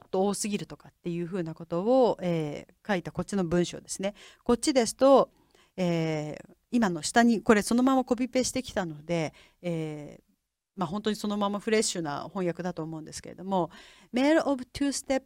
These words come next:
attestation of ma-、M S does not come too much just for a moment in many cases. If this is doing several times,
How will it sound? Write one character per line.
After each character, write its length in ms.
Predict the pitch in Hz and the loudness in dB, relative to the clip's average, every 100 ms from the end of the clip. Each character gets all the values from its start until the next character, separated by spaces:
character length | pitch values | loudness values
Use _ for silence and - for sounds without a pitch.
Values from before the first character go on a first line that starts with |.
| - | -8
attestation 800 | 214 240 - - 240 247 220 180 - _ _ | -10 -6 -6 -2 0 0 -4 -6 -12 _ _
of 160 | 185 - | -6 -2
ma-、 160 | 208 220 | -6 -2
M 200 | 196 202 | -4 -2
S 200 | 190 - - | -2 -4 -2
does 260 | 196 190 | -4 -2
not 220 | 196 214 - - | -2 -4 -4 -6
come 280 | 226 180 - | -6 -6 -8
too 200 | - 240 | -2 0
much 380 | 226 208 - - | 0 0 -2 -2
just 320 | 202 190 - | -4 -4 -6
for 240 | - 190 180 | -2 -2 -2
a 20 | |
moment 440 | 190 202 180 165 _ | -4 -2 -2 -4 _
in 240 | 196 170 | -8 -6
many 280 | 180 175 165 | -6 -6 -8
cases. 640 | 165 165 135 - 170 - - _ _ _ _ _ | -10 -10 -4 -4 -4 -6 -6 _ _ _ _ _
If 200 | 220 220 | -2 0
this 240 | - 254 311 | 0 2 2
is 160 | - - | 0 2
doing 240 | 240 233 | 2 4
several 360 | 214 214 202 185 | 0 -2 -2 -2
times, 520 | - 185 175 214 | -4 -4 -2 -4